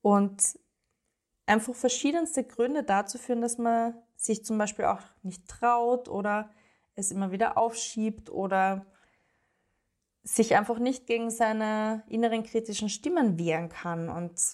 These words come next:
denen immer wieder zuhört und sich dadurch diese kreativen Träume vermiesen lässt, ja. Im Gegensatz dazu hast du vielleicht selber auch schon mal den Zustand kennengelernt, wie es sich, wie toll es sich wirklich anfühlt, wenn man eben in so einem kreativen Fluss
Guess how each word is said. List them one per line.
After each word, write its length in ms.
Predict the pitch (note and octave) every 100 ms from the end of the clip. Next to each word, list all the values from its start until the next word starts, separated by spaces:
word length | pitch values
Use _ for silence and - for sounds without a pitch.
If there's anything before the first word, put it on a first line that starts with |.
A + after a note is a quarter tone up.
| _ _ _ -
denen 240 | G3+ G3
immer 200 | G3 A3
wieder 240 | G#3 G#3 G#3+
zuhört 720 | - C4+ E4+ B3+ E3+ E3 - _ -
und 360 | F#3 F3+ F3+
sich 220 | - F#3+
dadurch 560 | - F3 G3 G3 G#3+ A#3+ - - -
diese 440 | G3+ G3 G3 G3
kreativen 540 | G3 G#3+ G3+ G#3 G#3+ G#3
Träume 420 | - F#3+ F#3+ G#3
vermiesen 520 | G#3 G3 A#3 F4 F#3+
lässt, 280 | D3+ C#3+ -
ja. 200 | F#3 C#4+ - _ _ _ _ _ - - - - _ _ _ -
Im 220 | A#3 A#3
Gegensatz 580 | A#3+ C4+ E4 D#4 D#4 -
dazu 500 | G3 A3 - D#4+ C#4+
hast 220 | C#4 C#4+
du 40 |
vielleicht 260 | D4 C#4 C#4
selber 320 | B3 B3 B3+
auch 60 | C4
schon 160 | C4
mal 100 | B3+
den 200 | B3 A#3+
Zustand 600 | A#3+ C#4+ D4+ D4+ B3+ B3
kennengelernt, 680 | - A3 A#3+ C4+ B3 A#3 A3+
wie 80 | B3
es 140 | A#3+
sich, 280 | B3 - - _ -
wie 180 | G#3 A3
toll 360 | - C4 C#4+
es 140 | D#4 -
sich 180 | C4 -
wirklich 280 | B3 A#3
anfühlt, 460 | - A3 B3+ B3 G#3
wenn 200 | G#3 A3
man 120 | B3
eben 200 | - A3+
in 100 | A3
so 120 | A3 A3
einem 180 | G#3+
kreativen 500 | A3 - A3 A3+ G#3+
Fluss 640 | G#3+ - A#3 A#3 A#3 -